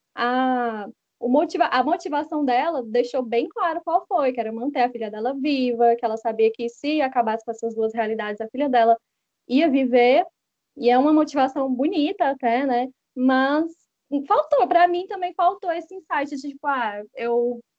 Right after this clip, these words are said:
fiz esse tanto de viagem no tempo e agora eu descobri que a gente tem que fazer assim. <laughs> E aí? Da onde surgiu? E o que que vocês acham do rolê lá da Charlotte?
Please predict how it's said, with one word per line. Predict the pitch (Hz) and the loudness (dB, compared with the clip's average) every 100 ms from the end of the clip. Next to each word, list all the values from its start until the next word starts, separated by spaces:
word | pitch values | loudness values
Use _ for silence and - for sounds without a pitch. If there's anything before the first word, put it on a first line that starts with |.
| _ 262 | _ -2
fiz | 247 | 0
esse | 247 | 0
tanto | 262 285 | 0 -2
de | 294 | 0
viagem | 277 262 262 | 0 0 -2
no | 262 | -2
tempo | 247 285 | -2 -2
e | 294 | -4
agora | 254 254 | -4 -4
eu | 262 | -6
descobri | - 285 226 254 294 | -8 -8 -2 -2 -4
que | 370 370 370 | -6 -6 -4
a | 339 | -2
gente | 320 320 349 | -2 -2 -8
tem | 320 | -6
que | - | -4
fazer | 302 370 | 0 0
assim. | 480 339 240 269 | 0 0 -2 -6
<laughs> | - 480 - - _ _ _ | -10 -10 -12 -20 _ _ _
E | 262 | -2
aí? | 320 277 240 - - - 285 _ _ _ | 2 4 4 2 -6 -12 -16 _ _ _
Da | 226 240 | -2 2
onde | 285 | 2
surgiu? | 302 311 277 233 202 - - - _ _ _ | 4 4 4 2 0 -8 -20 -20 _ _ _
E | 254 | -8
o | |
que | 311 | -6
que | 302 | -4
vocês | 330 277 | -2 0
acham | 262 262 262 226 | 2 0 -2 0
do | 240 233 226 214 | 0 0 -2 -2
rolê | 226 226 226 226 | 0 0 0 0
lá | 220 | 0
da | 214 220 | 0 -4
Charlotte? | - 233 208 202 202 208 - | -4 -2 -2 -2 -6 -8 -14